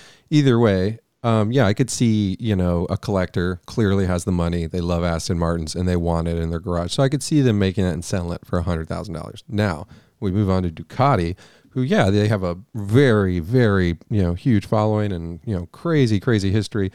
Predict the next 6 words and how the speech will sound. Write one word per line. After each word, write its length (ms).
wonderful 640
heritage 420
company, 360
but 140
they 200
too 560